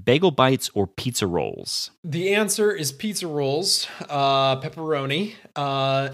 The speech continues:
Speaker 2: the way that it sears your mouth on the first one is perfect 'cause it just, like,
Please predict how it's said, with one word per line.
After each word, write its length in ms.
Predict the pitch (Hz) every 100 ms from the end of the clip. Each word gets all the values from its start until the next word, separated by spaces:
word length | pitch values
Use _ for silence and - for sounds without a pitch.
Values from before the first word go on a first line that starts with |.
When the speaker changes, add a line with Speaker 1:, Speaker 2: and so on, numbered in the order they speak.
| 135
Speaker 2:
the 80 | 147
way 260 | 139 180 202
that 180 | 175
it 140 | 160 -
sears 540 | - - 156 165 147
your 100 | 165
mouth 300 | 139 139 160
on 100 | 160
the 80 | 156
first 320 | 175 170 165
one 320 | 170 180 190 170
is 140 | 131
perfect 440 | - 147 135 170 170
'cause 140 | 135
it 140 | 127 120
just, 240 | 123 -
like, 180 | 123